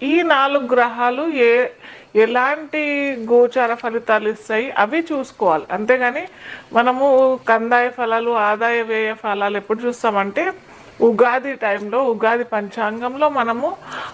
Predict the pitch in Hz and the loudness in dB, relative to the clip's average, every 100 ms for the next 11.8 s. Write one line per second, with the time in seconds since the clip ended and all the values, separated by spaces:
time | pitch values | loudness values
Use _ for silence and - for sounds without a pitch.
0 | - 220 269 339 262 247 226 233 247 233 | -2 0 0 2 0 0 0 0 0 -4
1 | 226 339 370 311 - - - 220 220 208 | -2 -2 -2 -6 -12 -18 -12 0 2 2
2 | 240 254 240 226 226 226 247 277 226 196 | 2 4 2 0 -2 -2 -4 -2 2 2
3 | 208 233 247 208 196 196 - 185 208 220 | 2 -2 -2 0 0 0 -2 0 2 2
4 | 220 220 - 196 214 233 247 226 226 226 | 0 -2 -2 0 0 -2 -2 2 2 2
5 | 240 233 220 220 - - - - 202 - | -2 0 -4 -6 -18 -18 -10 -2 -2 0
6 | 240 240 226 254 208 220 220 226 214 214 | -2 -2 -2 -2 2 2 2 -2 -2 -2
7 | 226 214 208 214 220 220 311 311 233 220 | -6 -4 -2 -2 -4 -4 -4 0 0 0
8 | 240 226 220 214 220 214 214 208 214 214 | -4 -2 -2 -2 -4 0 0 -2 -2 0
9 | 202 220 - - - 208 214 190 185 202 | 0 -4 -10 -16 -2 2 4 4 0 -2
10 | 220 247 233 233 233 220 214 214 220 220 | -4 -2 0 0 0 -2 -4 -2 -4 -2
11 | 233 330 370 262 220 208 220 214 | -2 -4 -2 0 -2 -2 -4 -4